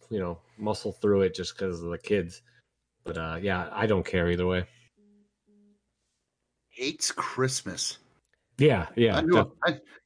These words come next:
Speaker 2: I knew I didn't like you. That's actually the best holiday in the whole world. How do you hate Christmas? Jesus.
Speaker 1: Nah, Thanksgiving's the best holiday.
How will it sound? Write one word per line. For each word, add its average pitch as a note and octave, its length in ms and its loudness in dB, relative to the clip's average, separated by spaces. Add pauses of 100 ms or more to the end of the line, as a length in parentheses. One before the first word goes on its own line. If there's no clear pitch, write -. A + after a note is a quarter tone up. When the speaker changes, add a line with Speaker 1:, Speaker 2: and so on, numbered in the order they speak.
(360)
Speaker 2:
I D#3 60 0
knew D3 200 4
I G#2 40 2
didn't F#2 180 -2
like F#2 220 -8
you. G2+ 160 -2 (840)
That's F3 160 2
actually D3+ 300 4
the C3 80 6
best C3+ 260 2
holiday C3+ 440 4
in C3 80 -2
the G3 120 4
whole F3+ 420 4
world. D3 260 6
How G3 100 2
do D4 100 8
you - 100 6
hate - 220 -2
Christmas? F#2+ 600 -2
Jesus. F#3+ 340 -2
Speaker 1:
Nah, G#2 240 4 (320)
Thanksgiving's C3+ 600 4
the G#2 60 2
best G2 220 -2
holiday. F2 460 -6